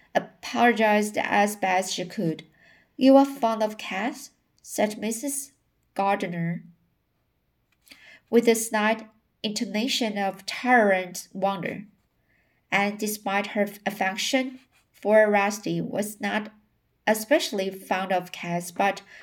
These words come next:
Missus Gardner's tone alerted her.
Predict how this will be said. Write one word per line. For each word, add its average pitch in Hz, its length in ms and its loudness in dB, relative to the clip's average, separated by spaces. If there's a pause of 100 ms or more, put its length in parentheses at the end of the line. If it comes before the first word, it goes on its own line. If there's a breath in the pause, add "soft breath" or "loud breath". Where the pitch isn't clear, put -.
(120)
Missus 277 360 2
Gardner's 220 580 -4
tone 202 460 -2
alerted 190 460 0
her. - 260 -8